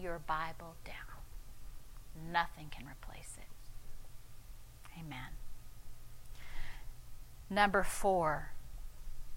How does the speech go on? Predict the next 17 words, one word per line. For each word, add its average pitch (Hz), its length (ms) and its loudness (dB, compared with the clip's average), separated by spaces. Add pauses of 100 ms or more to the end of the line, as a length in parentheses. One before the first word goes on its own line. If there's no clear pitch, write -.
don't 233 320 12
run 196 600 12
from 202 420 12
spiritual 160 600 2
people. 160 500 -2 (460)
Run 170 240 2
to - 180 -2 (140)
them. 139 240 -6 (2750)
Don't 214 300 8
run 214 240 12
from 226 320 12
spiritual 170 560 4
people. 156 540 -2 (240)
Run 156 320 4
to 165 240 -2
them. 139 240 -2
Amen? 185 420 6